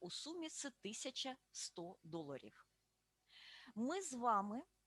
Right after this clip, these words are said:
розрахували очікуваний середній прибуток.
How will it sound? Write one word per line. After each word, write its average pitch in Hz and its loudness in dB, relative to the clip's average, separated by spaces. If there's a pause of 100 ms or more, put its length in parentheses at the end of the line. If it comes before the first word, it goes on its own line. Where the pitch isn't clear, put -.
(440)
розрахували 226 2 (140)
очікуваний 294 2
середній 208 2
прибуток. 180 -6